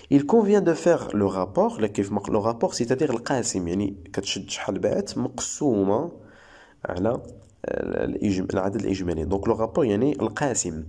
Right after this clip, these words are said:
Le rapport entre le chiffre d'affaires أو le volume d'affaires ديال هذيك l'entreprise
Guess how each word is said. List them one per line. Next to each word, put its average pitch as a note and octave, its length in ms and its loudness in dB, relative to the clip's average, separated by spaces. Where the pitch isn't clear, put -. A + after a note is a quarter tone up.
Le A#2+ 60 4
rapport C#3 440 2
entre A#2 200 0
le A#2 60 2
chiffre - 320 -2
d'affaires G#2+ 380 2
أو G2+ 120 4
le G2 140 2
volume A2 280 2
d'affaires G2 340 0
ديال F2+ 220 -2
هذيك F2+ 220 -2
l'entreprise G2 800 0